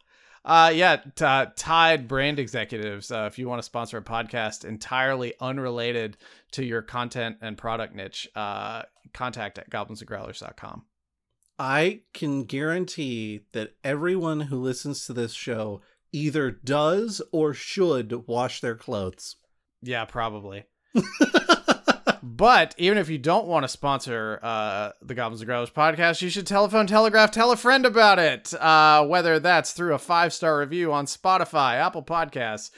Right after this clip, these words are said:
Speaker 1: or the podcast catcher of your choice. Uh, tell people via email, write it down on little pieces of paper and put it under the windshield wipers of their car in supermarket parking lots.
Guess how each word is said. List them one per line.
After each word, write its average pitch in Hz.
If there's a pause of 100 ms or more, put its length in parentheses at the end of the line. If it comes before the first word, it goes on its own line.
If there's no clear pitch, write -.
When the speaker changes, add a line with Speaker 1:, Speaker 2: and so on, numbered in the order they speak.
(260)
Speaker 1:
or 170
the 135
podcast 165
catcher 170
of 147
your 160
choice. 180 (420)
Uh, 139
tell 175
people 170
via 175
email, 147
write 139
it 151
down 151
on 131
little 147
pieces 147
of 135
paper 151
and 113
put 143
it 139
under 139
the 131
windshield 143
wipers 135
of 127
their 123
car 160
in 117
supermarket 147
parking 156
lots. 113